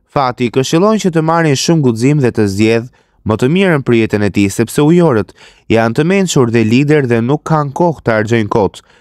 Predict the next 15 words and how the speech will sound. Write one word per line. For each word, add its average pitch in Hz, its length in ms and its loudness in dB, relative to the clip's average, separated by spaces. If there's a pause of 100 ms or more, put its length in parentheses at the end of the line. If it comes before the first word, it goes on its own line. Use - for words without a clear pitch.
(240)
por 143 320 0
duan 120 300 -2
të 110 120 0
jenë 101 140 -2
në 90 80 -6
punë 131 460 -4 (160)
ku 117 160 0
ata 147 260 0
mundohen 131 680 -2 (240)
për 156 180 -2
së 95 160 -2
miri. 87 320 -6 (960)
Në 135 160 2
botën 143 400 0
sentimentale, 120 920 0